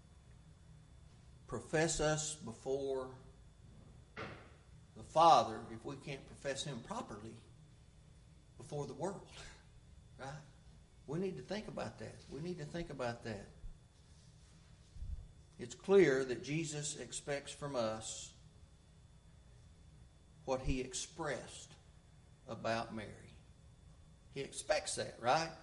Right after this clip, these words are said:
To serve is a trademark of Christianity. It always has been. That is one of the reasons the miss-,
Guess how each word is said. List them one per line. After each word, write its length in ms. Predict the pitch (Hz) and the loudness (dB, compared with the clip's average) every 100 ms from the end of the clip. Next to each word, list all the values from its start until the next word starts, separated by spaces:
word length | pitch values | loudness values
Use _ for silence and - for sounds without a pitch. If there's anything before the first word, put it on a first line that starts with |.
| - - - - | -18 -20 -20 -10
To 100 | - | -2
serve 400 | - 285 269 170 | 8 12 12 10
is 100 | 127 | 2
a 60 | 131 | -2
trademark 560 | - 185 151 139 135 | 4 4 6 2 0
of 120 | 120 - | -2 -8
Christianity. 520 | 139 - 131 113 107 - - - - - - - - | -8 -6 -6 -8 -8 -14 -16 -18 -18 -20 -20 -8 6
It 100 | 180 | 12
always 320 | 214 202 175 | 12 12 12
has 320 | - 180 117 | 12 12 10
been. 160 | 104 110 - - - - - - - - | 2 -8 -8 -14 -16 -20 -20 -20 -20 0
That 140 | 175 190 | 6 6
is 140 | 156 | 6
one 160 | 170 226 | 6 8
of 60 | |
the 60 | 202 | 10
reasons 600 | 180 165 151 156 151 - - - - - | 10 10 8 2 0 -4 -8 -18 -20 -12
the 80 | - | -2
miss-, 420 | 135 190 196 156 | 6 8 6 2